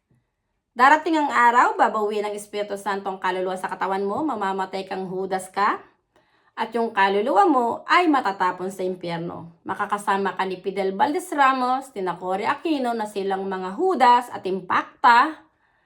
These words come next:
na silang mga puppet ng mga demonyo na nanakop sa ating bansa. Honestly, ang relihiyong Romano Katoliko na dinala ni Ferdinand Magellan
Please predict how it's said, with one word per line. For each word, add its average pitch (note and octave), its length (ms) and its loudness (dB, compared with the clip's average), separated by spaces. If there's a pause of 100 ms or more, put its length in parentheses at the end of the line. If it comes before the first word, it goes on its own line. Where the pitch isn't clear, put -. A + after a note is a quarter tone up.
(720)
na C4 80 -2
silang C#4 480 2
mga A#3+ 400 0
puppet A3+ 560 0
ng G3+ 160 -4
mga G#3+ 320 -4
demonyo A#3+ 720 0
na G3+ 160 -4
nanakop F#3 560 -6
sa E3+ 320 -8
ating E3+ 320 -12
bansa. F3 560 -12 (1400)
Honestly, D#4 800 2
ang B3 320 2 (1200)
relihiyong D#4+ 400 4
Romano B3 320 0
Katoliko A3 720 -2
na G3+ 160 -4
dinala G3+ 400 -2
ni G3 160 -6
Ferdinand G3 480 -6
Magellan F#3+ 640 -2